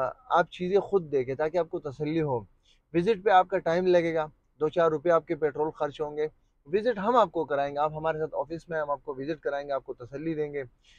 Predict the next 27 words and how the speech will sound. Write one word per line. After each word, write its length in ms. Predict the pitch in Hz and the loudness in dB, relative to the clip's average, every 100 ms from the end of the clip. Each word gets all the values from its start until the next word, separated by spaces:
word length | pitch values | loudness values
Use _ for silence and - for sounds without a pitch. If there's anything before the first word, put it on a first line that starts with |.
| _ _ - | _ _ 4
आप 220 | 196 208 - - | 4 4 -4 -6
खुश 220 | 233 - | -4 0
होंगे, 260 | 190 214 | 0 2
आपको 300 | 202 190 - | 4 4 2
चीज़ 220 | 170 196 - | -4 -6 -8
पसंद 340 | 160 170 190 202 | -10 -8 -2 -2
आए, 140 | 226 226 _ _ _ _ _ _ _ | -2 -8 _ _ _ _ _ _ _
बिस्मिल्लाह, 460 | 240 - 226 214 208 _ _ _ - | -12 -6 -4 0 -2 _ _ _ -16
पसंद 320 | 131 147 147 | -12 -10 -6
ना 80 | 165 | -4
आए 220 | 185 214 - | -4 -6 -10
कोई 120 | 135 | -8
बात। 180 | 147 165 - - _ - | -2 -2 -4 -20 _ 0
तो 340 | 165 160 160 | 4 6 4
बहरहाल 460 | 156 175 180 196 208 _ _ _ - | 6 4 6 2 2 _ _ _ -6
हम 180 | 143 165 | -4 -4
अब्दुल-, 420 | 127 131 151 156 | -6 -2 -2 0
अब्दुल्ला 420 | - 131 151 165 | -4 -4 2 4
रियल 240 | 160 160 147 | 4 2 -2
estate 340 | - 160 156 | -2 -4 -4
की 160 | - 151 | -8 -4
तरफ 260 | 151 147 | -2 -2
से 120 | - | -2
आपको 300 | 147 139 147 | 0 0 -4
दावत 300 | 123 113 143 | -2 0 0
देते 300 | 151 160 156 | -2 -8 -6
हैं, 240 | 165 175 | -6 -6